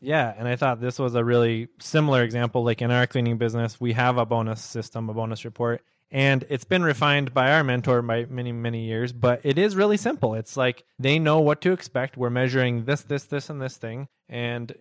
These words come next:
showing up on time, is your uniform tucked in? Are you finishing the house in a certain amount of time? It's things that are real, measurable. They're easy to understand. It's clear.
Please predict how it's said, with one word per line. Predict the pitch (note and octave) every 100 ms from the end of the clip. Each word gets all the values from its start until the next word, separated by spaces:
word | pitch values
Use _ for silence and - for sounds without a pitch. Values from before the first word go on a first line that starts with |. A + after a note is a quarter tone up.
| _
showing | - - C3+ C#3+
up | C#3+ D3+
on | C#3+
time, | C3 B2+ C3
is | A#2+
your | A#2+
uniform | A#2+ B2+ C#3 B2+
tucked | B2 C3 -
in? | A#2+ B2
Are | A#2
you | A2+
finishing | - B2+ - B2+
the |
house | A#2+ B2 A#2+
in | B2
a | A#2
certain | B2+ A#2+
amount | A#2+ A#2
of |
time? | A2+ A#2+ A#2 A#2+ - _
It's | - -
things | - F#3
that | E3
are | D3+ C3
real, | B2 D3 D#3 D3
measurable. | C#3 C#3 C3+ C#3+ C#3 C3+ C3+ C3 C3 C3
They're | B2 B2+
easy | D3+ C#3+ C#3+
to |
understand. | C#3+ C3 - C3 B2+ B2
It's | A2+
clear. | - - D#3+ A#2 A#2